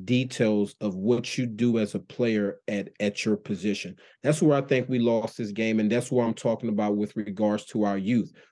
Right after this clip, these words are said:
With that said, all right, we got two games where we lose to the Patriots because of details, all right? Came back after both of those games, boom, lit it up.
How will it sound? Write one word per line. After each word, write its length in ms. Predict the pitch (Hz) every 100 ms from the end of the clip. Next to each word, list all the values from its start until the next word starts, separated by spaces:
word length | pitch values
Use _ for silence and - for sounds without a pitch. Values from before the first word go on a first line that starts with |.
| _
With 360 | 92 135 160 -
that 220 | 160 160
said, 440 | - - 175 131 - _ _ _ _ _ _ _ _ _ _ _
all 60 | 107
right, 300 | 110 127 165 _ _ _ _ _ _ _ _ _ _ _ _ _ _
we 80 | -
got 240 | 120 123 107 _ _ _ _ _ _ _ - _
two 220 | - 196 202
games 560 | 202 196 175 156 151
where 320 | - 127 127
we 140 | 120 127
lose 440 | 123 156 151 156
to 100 | -
the 60 | 151
Patriots 540 | - 135 135 135 120
because 340 | 120 113 131 120
of 160 | 110
details, 640 | 120 107 - 76 - - - _ _ _
all 140 | 95
right? 220 | 98 117 - _ _ _ _ _ _ _ _
Came 240 | - 151 143
back 240 | 143 139
after 220 | 139 123 120
both 240 | 135 143
of 60 | 143
those 240 | 139 131
games, 340 | 123 135 135 123
boom, 380 | 135 135 104 98
lit 160 | 117
it 220 | 120 101
up. 160 | 98 82